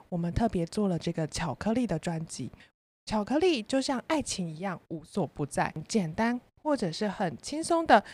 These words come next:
走进去超商买条巧克力，可能是抚慰你下班后疲劳的心情，或者是呢，买条巧克力送给你亲密的爱人，或者是和家人朋友一起分享，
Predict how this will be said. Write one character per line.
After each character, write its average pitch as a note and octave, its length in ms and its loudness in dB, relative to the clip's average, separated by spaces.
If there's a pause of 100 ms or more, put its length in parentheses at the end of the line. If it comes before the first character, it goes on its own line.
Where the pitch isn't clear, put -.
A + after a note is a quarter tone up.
(140)
走 F3 200 2
进 G#3+ 120 2
去 A3+ 140 2
超 A3 260 0
商 A3+ 260 2
买 F3 200 -2
条 D#3+ 160 -2
巧 D#3 240 -4
克 F3 200 -4
力， F#3 140 -2
可 G#3 180 -4
能 G#3 120 0
是 D4 140 2
抚 A#3+ 220 2
慰 C4+ 180 6
你 A#3 120 2
下 A#3 220 -2
班 A3 180 -2
后 A3 220 -4
疲 - 240 -6
劳 E3+ 160 -2
的 E3+ 100 0
心 G#3+ 280 0
情， F#3 240 -4 (360)
或 E4 140 4
者 A#3+ 180 6
是 B3+ 180 0
呢， B3 140 0
买 A3 160 2
条 F3 200 -2
巧 F#3 180 -2
克 G3+ 220 -2
力 G#3+ 180 -2
送 C4 180 -2
给 A3 120 2
你 G#3 120 2
亲 C#4 240 -4
密 C#4+ 140 0
的 A#3 80 6
爱 A#3 220 4
人， G#3+ 260 2
或 A3+ 160 0
者 G#3 140 0
是 G3+ 200 -2
和 F3 160 0
家 A#3+ 280 -2
人 G#3+ 200 2
朋 F#3 240 0
友 F3+ 220 -2
一 B3+ 140 -2
起 F#3+ 180 -2
分 F3 260 -6
享， F#3+ 220 -6